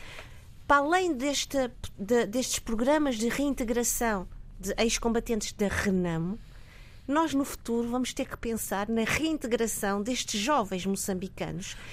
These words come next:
que <laughs> têm sido captados para estes movimentos e que precisam e que vão querer voltar para as suas comunidades e que é preciso reintegrá-los na nossa sociedade. Portanto, nós temos aqui, eh, eh, e novamente volto, isto é um tec-, é um tique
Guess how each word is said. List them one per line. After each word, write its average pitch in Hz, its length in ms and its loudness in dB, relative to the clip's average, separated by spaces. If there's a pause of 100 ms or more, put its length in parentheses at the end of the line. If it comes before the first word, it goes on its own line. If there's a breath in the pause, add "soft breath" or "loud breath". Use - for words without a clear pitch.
(200 loud breath)
que - 140 6
<laughs> - 0 -
têm 359 380 4
sido - 420 0
captados - 640 0
para 240 160 -4
estes 240 240 -2
movimentos 214 540 -2
e 311 40 -4
que - 80 -14
precisam 226 840 2 (340 loud breath)
e 247 80 0
que - 120 0
vão 339 180 6
querer 320 220 4
voltar 269 380 4
para 233 120 2
as 226 60 0
suas 233 200 -2
comunidades 202 640 2 (280 loud breath)
e 302 80 4
que 330 100 4
é 320 60 6
preciso 311 320 -2
reintegrá-los 262 640 2
na 262 120 0
nossa 262 240 -4
sociedade. 233 520 -4 (400 loud breath)
Portanto, 277 260 4
nós 277 220 4
temos 302 280 2
aqui, 240 460 -2 (720 soft breath)
eh, - 80 6 (400)
eh, - 80 2
e 233 100 0
novamente 285 640 4
volto, 247 300 2
isto 233 180 -2
é 247 60 4
um 247 80 4
tec-, 262 400 2
é - 80 0
um 226 140 4
tique - 380 -2